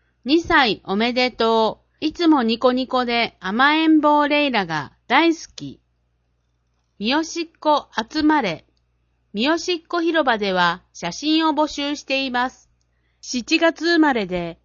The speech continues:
お申し込み時に三歳未満の過去に掲載実績がないお子さんが対象です。掲載を希望する人は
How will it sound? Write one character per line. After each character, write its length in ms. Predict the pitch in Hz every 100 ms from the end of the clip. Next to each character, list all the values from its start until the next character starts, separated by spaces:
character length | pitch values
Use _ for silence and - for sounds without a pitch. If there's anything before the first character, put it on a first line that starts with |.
| _
お 80 | 180
申 300 | 240 311 330
し 80 | 320
込 140 | 339
み 160 | 330 311
時 120 | 226
に 360 | 196 170 165 - _
三 340 | - 294 320
歳 260 | 320 330 330
未 160 | 330
満 280 | 302 247 196
の 240 | 170 165 165 _ _ _
過 160 | 277
去 160 | 269 233
に 300 | 190 175 170 _ -
掲 200 | 294 311
載 320 | 339 339 320
実 400 | 320 330 - 302
績 140 | 254
が 140 | 220 220
な 180 | 294
い 140 | 285 -
お 100 | 208
子 140 | 254
さ 180 | 247 269
ん 80 | 269
が 140 | 269
対 240 | 262 247 254
象 320 | 262 247 233
で 160 | 233
す。 160 | 247 _ _ _ _ _ _ _
掲 260 | - 339 349
載 360 | 349 339 339 330
を 260 | 330 285 -
希 160 | - 277
望 260 | 320 311
す 160 | 320 302
る 140 | 294
人 260 | 277 - 262
は 300 | 190 151